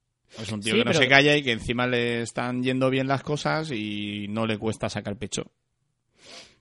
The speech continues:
Speaker 2: Bueno, y a vosotros, a ver, el debate este eterno sobre jugar asqueroso, rollo Getafe, rollo Atlético de Madrid,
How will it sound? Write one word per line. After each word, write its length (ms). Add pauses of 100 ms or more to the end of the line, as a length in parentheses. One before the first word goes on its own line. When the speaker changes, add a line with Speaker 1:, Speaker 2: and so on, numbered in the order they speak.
(200)
Speaker 2:
Bueno, 420 (120)
y 600 (140)
a 80
vosotros, 400 (600)
a 100
ver, 200
el 140
debate 300
este 460
eterno 580
sobre 520
jugar 500
asqueroso, 640 (400)
rollo 200
Getafe, 600
rollo 380
Atlético 320
de 100
Madrid, 480